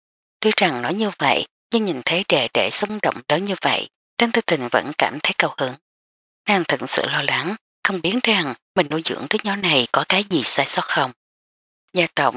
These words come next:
có thể không giúp người lên, nhưng nhất định sẽ không kéo chân sau của người. Một ngàn lượng này, tỷ cũng không trông cậy vào nó,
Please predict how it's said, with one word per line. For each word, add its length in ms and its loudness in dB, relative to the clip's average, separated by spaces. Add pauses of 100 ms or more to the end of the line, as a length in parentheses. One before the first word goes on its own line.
(140)
có 140 4
thể 220 2
không 260 -2
giúp 200 -4
người 140 -4
lên, 380 2 (360)
nhưng 140 2
nhất 160 -2
định 160 4
sẽ 120 0
không 360 -4
kéo 160 0 (100)
chân 200 0
sau 240 2
của 220 -10
người. 340 -2 (540)
Một 220 0
ngàn 240 2
lượng 180 -2
này, 300 2 (280)
tỷ 160 2
cũng 180 -4
không 300 0
trông 140 2
cậy 240 -4
vào 240 2
nó, 320 -2